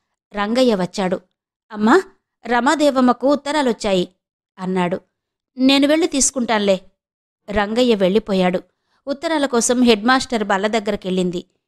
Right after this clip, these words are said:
"ఏం కావాలండి?" పాల్ పలకరించాడు. "రమాదేవికి ఉత్తరాలొచ్చాయట."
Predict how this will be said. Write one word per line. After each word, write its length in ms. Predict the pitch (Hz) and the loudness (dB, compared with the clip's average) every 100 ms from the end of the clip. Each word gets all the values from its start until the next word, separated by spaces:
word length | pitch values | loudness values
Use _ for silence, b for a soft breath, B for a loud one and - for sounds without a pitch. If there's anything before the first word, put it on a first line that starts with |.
| _ _ _ 233 | _ _ _ -2
"ఏం 240 | 226 285 | 0 0
కావాలండి?" 640 | 285 233 202 190 202 453 - _ _ _ _ _ _ | 0 0 2 0 0 -2 -4 _ _ _ _ _ _
పాల్ 220 | 208 214 220 | -4 -4 -2
పలకరించాడు. 680 | 208 202 226 196 196 180 185 _ _ _ _ _ 226 | -4 -4 -4 -6 -4 -4 -4 _ _ _ _ _ -6
"రమాదేవికి 920 | 208 208 254 311 311 285 277 269 240 240 | 0 2 2 2 2 0 0 0 2 0
ఉత్తరాలొచ్చాయట." 1040 | 240 311 294 254 233 233 214 196 208 226 | -4 -2 0 2 0 0 0 0 0 -2